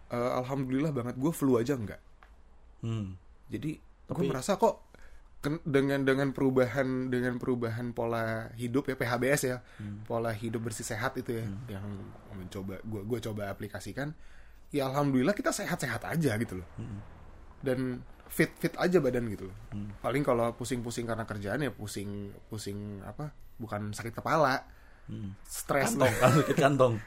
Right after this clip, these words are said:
Speaker 1: <laughs> Sakit. Ya kayak gitu. Nah, badan alhamdulillah fit. Terus kalau persiapan lebih ke motornya sih, lebih ke kendaraannya sih.
Speaker 2: Persiapan ke motornya <clears throat> karena lu merasa badan lu fit, jadi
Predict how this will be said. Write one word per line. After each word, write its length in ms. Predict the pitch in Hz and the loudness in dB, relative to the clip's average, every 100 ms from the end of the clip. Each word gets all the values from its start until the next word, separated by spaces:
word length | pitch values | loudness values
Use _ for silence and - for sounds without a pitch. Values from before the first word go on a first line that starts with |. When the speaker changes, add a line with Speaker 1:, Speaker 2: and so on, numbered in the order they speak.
| - 185 | -2 2
Speaker 1:
<laughs> 240 | - 381 | 4 10
Sakit. 320 | 190 - 370 392 277 277 277 - - - - - - 220 170 | 12 12 12 10 2 2 -2 -6 -16 -16 -12 -10 -8 -8 -8
Ya 120 | - 107 | -4 -2
kayak 260 | 113 123 | 2 2
gitu. 320 | 127 117 101 - - - - - - - - | 4 2 0 -6 -20 -20 -20 -20 -6 -6 -4
Nah, 260 | 135 127 113 - - | 0 0 -2 -6 -2
badan 320 | 127 117 165 | 0 2 2
alhamdulillah 460 | 113 101 92 123 131 | 0 -2 0 0 0
fit. 300 | - 98 - - - - - - | -2 -6 -6 -16 -20 -20 -20 -10
Terus 540 | - 120 147 185 - - | -4 0 2 2 -2 -4
kalau 760 | 135 131 131 131 127 131 131 - | 0 2 4 4 2 0 -2 -6
persiapan 560 | 135 - 127 113 208 | -8 -2 -2 2 2
lebih 240 | 156 120 110 | 2 0 -2
ke 60 | |
motornya 500 | 120 113 127 185 165 | -2 0 0 0 0
sih, 160 | 135 160 - - - | -2 -6 -10 -20 -8
lebih 260 | 117 120 120 | -4 -2 -4
ke 60 | |
kendaraannya 480 | 123 120 110 104 143 | -2 0 2 2 2
sih. 80 | 131 | 2
Speaker 2:
Persiapan 400 | 117 - 156 165 | 2 4 2 2
ke 140 | - 123 | -4 -4
motornya 560 | 117 - 202 185 127 101 | -4 0 4 6 4 0
<clears throat> 20 | |
karena 320 | 98 - 123 | -6 -4 -2
lu 160 | 120 120 | 0 -2
merasa 380 | 110 107 - 107 | -2 -2 -2 0
badan 340 | 107 104 101 | 0 0 -2
lu 100 | 104 | -2
fit, 300 | - 165 - - - - - - - | -2 -2 -4 -10 -20 -20 -20 -20 -10
jadi 480 | 107 107 127 117 | -6 -2 -2 -4